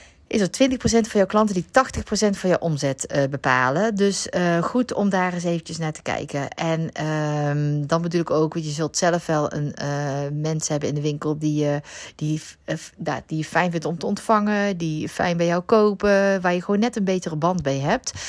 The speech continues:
En het is wel eens goed om daar eens een keertje een beetje, ehm, eh, voor jezelf een lijstje van te maken. Zodat je die ook iets actiever kunt benaderen. Zodat je iets meer, eh, beter hun naam bijvoorbeeld kunt onthouden. Of beter weet wat ze willen.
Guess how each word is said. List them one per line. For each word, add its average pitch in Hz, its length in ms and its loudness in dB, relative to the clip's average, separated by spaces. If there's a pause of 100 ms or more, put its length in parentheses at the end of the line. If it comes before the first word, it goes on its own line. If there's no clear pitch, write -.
(160)
En 208 300 6
het 202 160 2
is 240 120 -2
wel 226 100 2
eens 202 140 -4
goed 254 280 0
om 202 140 2
daar 214 280 2
eens 202 100 -6
een 190 80 -2
keertje 185 320 0
een 175 100 0
beetje, 175 440 0 (260)
ehm, 151 500 0
eh, 175 120 -6 (180)
voor 170 160 -2
jezelf 170 600 -4
een 160 340 -4
lijstje 180 400 2
van 135 160 -4
te 135 100 -8
maken. 135 560 -2 (800)
Zodat 214 300 0
je 220 60 4
die 202 160 4
ook 190 80 0
iets - 200 -6
actiever 175 380 -4
kunt 156 200 -4
benaderen. 208 680 0 (320)
Zodat 180 280 -2
je 156 60 -2
iets - 160 -4
meer, 170 380 0
eh, 160 240 0
beter 170 240 2
hun 160 120 4
naam 208 200 4
bijvoorbeeld 196 340 0
kunt 180 200 -2
onthouden. 170 480 0
Of 156 100 0
beter 156 300 -2
weet 151 180 -4
wat 147 160 -4
ze 170 120 -4
willen. 214 320 2